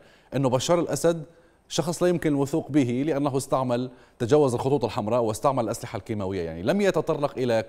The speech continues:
كل الانتهاكات، كل أعداد القتلى في السجون وخارج السجون، تحدث عن أنه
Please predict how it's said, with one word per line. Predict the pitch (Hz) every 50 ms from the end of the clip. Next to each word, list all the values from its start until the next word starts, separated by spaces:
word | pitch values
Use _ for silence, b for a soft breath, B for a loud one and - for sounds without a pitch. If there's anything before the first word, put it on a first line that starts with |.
| - -
كل | - 160 180 214 214 202 180
الانتهاكات، | 170 156 147 139 139 127 - 120 123 120 110 - 113 110 113 110 - B B B B B B
كل | - 160 190 185
أعداد | 165 135 139 147 143 123
القتلى | 131 117 - - 120 - - 117 113 113 113 - -
في | -
السجون | 151 151 - 135 123 131 120
وخارج | 110 104 - 123 117 110
السجون، | 110 107 - 120 107 113 131 156 180 B B B B B B
تحدث | 226 - - 226 196 180 160
عن | 143 143 -
أنه | 156 165 165 170 180 202 220